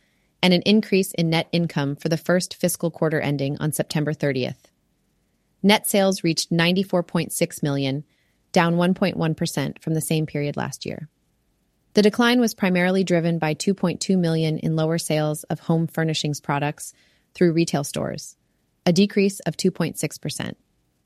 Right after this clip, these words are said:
This reduction was offset by unit volume and product mix, as well as a one point one million increase in sales through e-commerce channels.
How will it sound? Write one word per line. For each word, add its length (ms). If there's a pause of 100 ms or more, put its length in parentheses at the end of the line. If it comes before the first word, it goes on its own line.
(420)
This 220
reduction 480
was 160
offset 400
by 100
unit 300
volume 400
and 140
product 300
mix, 260
as 180
well 160
as 100
a 60
one 300
point 220
one 260
million 340
increase 420
in 120
sales 340
through 180
e-commerce 440
channels. 480